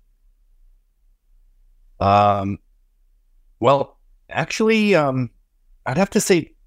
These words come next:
fire making is a real challenge. Most people think, "Oh, fire,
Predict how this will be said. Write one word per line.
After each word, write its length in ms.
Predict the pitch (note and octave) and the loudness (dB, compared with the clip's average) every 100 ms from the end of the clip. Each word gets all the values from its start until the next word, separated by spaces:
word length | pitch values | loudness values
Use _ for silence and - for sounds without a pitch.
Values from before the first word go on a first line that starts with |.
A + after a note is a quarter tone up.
| - | -2
fire 300 | B2+ G#3 D#3+ | 0 2 0
making 640 | G2+ F#2 F2 G2 G2 F#2+ | -2 -4 -4 -4 -2 -2
is 760 | - F#2+ F2+ F#2 - - - - - | -2 -2 -2 -4 -8 -10 -14 -14 -10
a 100 | G2+ | -6
real 360 | A2+ F#3 F#4 | 0 0 0
challenge. 640 | - D#3+ F#3 G3 G#2+ F#2 - | -2 -2 2 2 2 -2 -4
Most 380 | B2 D3+ - - | -2 -2 -4 -4
people 360 | F3 E3 E3 | -2 0 0
think, 300 | D3+ D3+ D3+ - | -2 -4 -4 -4
"Oh, 320 | - C3 G#2 | -2 -2 -4
fire, 400 | - B2 C3 B2+ | -4 -2 0 -2